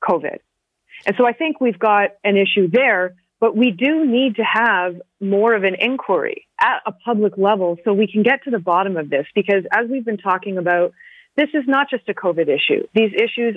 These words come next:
are systemic and long predated covid.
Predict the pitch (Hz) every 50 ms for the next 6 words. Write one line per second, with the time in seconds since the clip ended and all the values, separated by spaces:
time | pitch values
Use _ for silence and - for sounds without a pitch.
0 | - - 190 175 180 _ 175 165 - _ - 208 208 214 220 214 214 - - 180
1 | 175 180 180 185 190 196 202 196 - - 214 196 165 170 170 160 156 151 - -
2 | 160 135 - - -